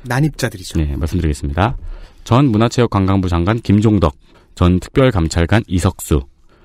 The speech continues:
Speaker 2: 전 청와대 교육문화비서관 김상률, 전 세계일보 사장 조한규,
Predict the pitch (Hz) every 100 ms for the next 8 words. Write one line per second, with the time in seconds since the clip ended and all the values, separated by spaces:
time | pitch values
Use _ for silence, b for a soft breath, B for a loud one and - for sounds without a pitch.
0 | b - 110 131 139 160 156 135 127 95
1 | 98 98 90 82 85 113 123 92 98 101
2 | 87 73 - _ b - 87 90 120 135
3 | 127 107 92 107 135 - 82 82 117 120
4 | - 80